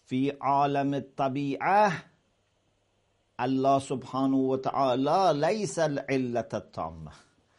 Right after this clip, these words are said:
من لا يعرف الفلاسفة، والفلسفة ربما يستغرب، ماذا تقولون؟ ال-، الله ليس العلة التامة؟ هذا ليس الش-، نقصا لله سبحانه وتعالى، هذا نقص للعالم الطبيعي.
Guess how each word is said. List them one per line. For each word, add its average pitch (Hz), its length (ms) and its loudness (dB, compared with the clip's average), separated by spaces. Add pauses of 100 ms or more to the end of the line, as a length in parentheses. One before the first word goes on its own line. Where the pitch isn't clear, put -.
(360)
من 143 180 -4
لا 185 160 4
يعرف 196 380 4
الفلاسفة، 180 920 2
والفلسفة 160 920 -2
ربما 170 360 0
يستغرب، 139 680 -2
ماذا 185 220 -8
تقولون؟ 160 600 -6
ال-، 104 100 -8
الله 143 260 -4
ليس 170 200 -6
العلة 170 200 -6
التامة؟ 165 520 -4
هذا 165 200 0
ليس 226 200 4
الش-، - 320 -2
نقصا 170 440 -2
لله 143 320 -2
سبحانه 127 340 -6
وتعالى، 87 300 -10 (720)
هذا 123 180 2
نقص 220 360 0
للعالم 220 680 4
الطبيعي. 123 600 -4